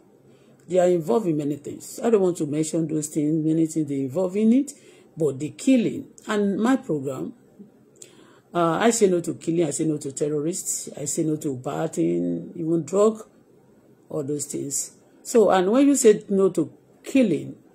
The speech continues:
a lot of them, they go, those killers, they want to go after you.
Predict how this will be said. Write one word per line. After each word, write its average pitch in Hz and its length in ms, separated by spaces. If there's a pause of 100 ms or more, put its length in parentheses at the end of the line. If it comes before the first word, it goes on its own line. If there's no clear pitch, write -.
(340)
a 156 60
lot 185 180
of 147 140
them, 160 160
they 143 80
go, 151 240
those 208 320
killers, 175 480
they 151 120
want 170 260
to 156 100
go 143 180
after 147 240
you. 175 320